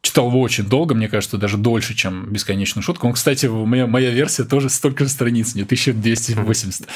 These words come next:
И, э, мелким шрифтом. Но я получал от этого удовольствие. И прям это кайф иногда, ты такой, «Это невероятно,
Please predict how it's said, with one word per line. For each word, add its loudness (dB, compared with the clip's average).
И, 2
э, 2
мелким 2
шрифтом. -2
Но 4
я 4
получал 4
от -2
этого 0
удовольствие. 0
И -2
прям 2
это 0
кайф 2
иногда, -2
ты -6
такой, -6
«Это 4
невероятно, 2